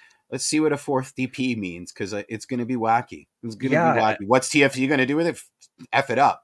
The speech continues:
Speaker 1: I mean, <laughs>
Speaker 2: Uh, yeah, but, well, I mean, look, I, I think, uh, look, I think there's
Speaker 1: Mm.
Speaker 2: gonna be a push for younger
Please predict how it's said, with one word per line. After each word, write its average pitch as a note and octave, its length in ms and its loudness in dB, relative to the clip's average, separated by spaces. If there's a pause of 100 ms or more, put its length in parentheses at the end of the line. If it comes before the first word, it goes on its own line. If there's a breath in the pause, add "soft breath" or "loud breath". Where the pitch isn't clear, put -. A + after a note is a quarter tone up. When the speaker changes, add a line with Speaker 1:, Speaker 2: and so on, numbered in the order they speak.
(120)
Speaker 1:
I - 40 -10
mean, A2 320 -4
<laughs> A#3 1000 0
Speaker 2:
Uh, G3+ 360 4 (160)
yeah, C#4+ 280 4 (140)
but, F3 160 0
well, G#3 120 4
I A3 60 8
mean, A3 180 0
look, G#3+ 160 2
I, E3+ 120 6
I E3 160 4
think, G#3 420 0
uh, A#2+ 100 -2 (120)
look, D#3 300 0
I G#2+ 80 4
think B2+ 200 -2
there's A#2+ 160 2
Speaker 1:
Mm. G#2+ 40 -14
Speaker 2:
gonna A2 180 -2
be G#2+ 140 -2
a G#2 60 -2
push A2 220 -2
for G#2 160 -4
younger F#2 720 -4